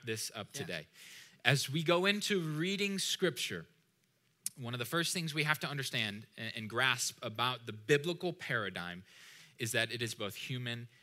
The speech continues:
Speaker 1: and divine. So we have to hold the tension in place that this, these are genuine human beings writing, composing, compiling, transcribing,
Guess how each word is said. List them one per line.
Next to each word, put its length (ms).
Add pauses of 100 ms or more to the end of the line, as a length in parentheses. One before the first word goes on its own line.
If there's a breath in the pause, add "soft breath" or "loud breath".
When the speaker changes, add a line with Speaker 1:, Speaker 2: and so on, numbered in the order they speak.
(200 soft breath)
Speaker 1:
and 160
divine. 400 (540 soft breath)
So 260
we 160
have 160
to 80
hold 280
the 60
tension 460
in 80
place 520
that 200 (100)
this, 200
these 260
are 240 (100)
genuine 480
human 320
beings 480 (580 loud breath)
writing, 600 (160)
composing, 960
compiling, 920 (340 loud breath)
transcribing, 1120